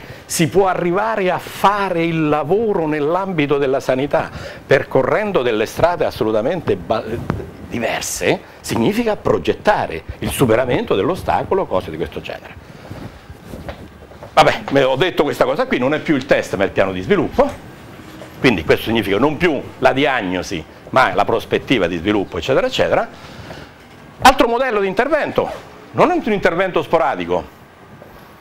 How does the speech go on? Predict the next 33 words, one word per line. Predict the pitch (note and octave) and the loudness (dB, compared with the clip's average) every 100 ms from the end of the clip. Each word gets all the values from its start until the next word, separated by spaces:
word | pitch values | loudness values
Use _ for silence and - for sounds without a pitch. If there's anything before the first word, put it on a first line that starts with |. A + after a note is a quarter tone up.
| - | -18
Dice, | - F#3+ F3+ F#3 E3 F3+ D3+ | 2 6 6 4 0 -2 0
i | C#3 C#3+ | 0 0
ragazzi | D3 F3+ - | 2 2 2
vengono | D3+ E3+ D#3 | 0 0 -2
all'università, | E3+ - F#3+ G3 | -4 -2 0 2
dice | D#3 F3 | 0 -2
a | |
scuola | - B3 G3 | 0 0 2
vanno | F3+ | 0
fatto | F#3 G3+ F#3+ | 0 2 0
orientamento? | F#3 F#3+ F#3+ G3 | 0 0 0 -2
Sì, | G3+ C4 B3 - - - - - - | 0 0 -2 -6 -20 -20 -20 -14 2
ci | F#3 | 2
hanno | G#3 | 4
fatta | E3+ F3+ F3 F3 E3+ | 2 0 2 2 2
la | E3+ | 0
te-, | D#3+ | 0
la | C#3+ | 0
terza | A2+ C3+ - A3+ | 0 0 2 2
media, | A#3 A3 A3 G#3+ G#3 - - - - - - | 2 2 2 0 -2 -14 -20 -20 -20 -16 0
poi | D3+ | 2
ce | C#3+ | 4
l'hanno | C3+ B2+ | 2 2
fatta | B2+ A2+ A#2 A#2 | 0 2 0 2
la | A2 A2 - | 2 2 0
<clears throat> | - D3+ | 0 -2
scuola, | - C#3 A2 G2 F#2+ | 0 2 2 2 0
alla | G2 | -2
fine | B2 A2+ | -2 0
della | G#2+ | 0
scuola | G2+ A2 G#2 | 0 0 0
secondaria | G#2+ G#2+ A2 G#2 | 0 0 0 0
superiore, | D3+ G#3 A3 G3 E3+ | 2 2 2 0 -2